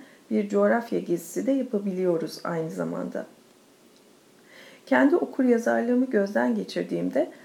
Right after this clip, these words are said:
aklıma hemen Tanpınar'ın Huzur'da anlattığı sofra geliyor. Emirgan'da geçen bölüm bana kalırsa romanın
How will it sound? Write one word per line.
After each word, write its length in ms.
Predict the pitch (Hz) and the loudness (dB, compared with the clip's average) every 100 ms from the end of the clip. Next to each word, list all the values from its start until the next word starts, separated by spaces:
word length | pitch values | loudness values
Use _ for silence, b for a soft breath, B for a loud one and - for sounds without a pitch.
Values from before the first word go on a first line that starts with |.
| B - | B 2
aklıma 380 | 214 - 240 254 | 2 2 0 2
hemen 440 | 277 226 196 240 | 4 4 4 0
Tanpınar'ın 840 | - 220 220 214 190 185 240 269 | 0 2 2 0 -2 0 0 0
Huzur'da 420 | 247 202 202 202 - | -2 0 0 2 0
anlattığı 600 | 190 170 175 - 262 269 | 0 -2 -6 -4 -4 -2
sofra 360 | 202 185 190 | -4 -2 -2
geliyor. 420 | 175 165 - - - - _ _ _ - B B B B - | -2 -2 -4 -6 -8 -16 _ _ _ -20 B B B B 6
Emirgan'da 580 | 226 269 262 196 180 - | 8 8 8 4 4 0
geçen 500 | 185 180 208 180 180 | -2 -2 0 0 0
bölüm 280 | 185 254 - - - | 0 -2 -4 -6 0
bana 200 | 202 202 | 2 2
kalırsa 420 | 214 214 220 190 | 2 0 -2 -4
romanın 340 | 185 190 196 | -4 -4 -6